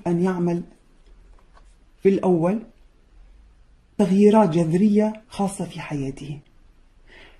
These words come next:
لا أعلم ما هي، احتمال بأنه هو مدمن على شيء معين. أنا لا أعلم ما هو الإدمان بالضبط الذي مدمن عليه هذا الشخص، وهو يعلم بأنه مخطئ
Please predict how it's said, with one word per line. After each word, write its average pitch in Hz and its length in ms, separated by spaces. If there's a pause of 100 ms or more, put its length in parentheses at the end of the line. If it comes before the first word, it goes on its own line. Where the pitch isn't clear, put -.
لا 226 240
أعلم 202 300
ما 185 160
هي، 165 280
احتمال 220 440
بأنه 202 680
هو 202 180
مدمن 190 680 (380)
على 165 240
شيء 196 300
معين. 180 480 (1400)
أنا 185 240
لا 220 220
أعلم 226 260
ما 220 120
هو 208 220
الإدمان 190 540
بالضبط 151 520 (640)
الذي 170 320
مدمن 165 360
عليه 160 360
هذا 147 100
الشخص، - 440 (320)
وهو 190 280
يعلم 226 480 (420)
بأنه 190 400
مخطئ 190 360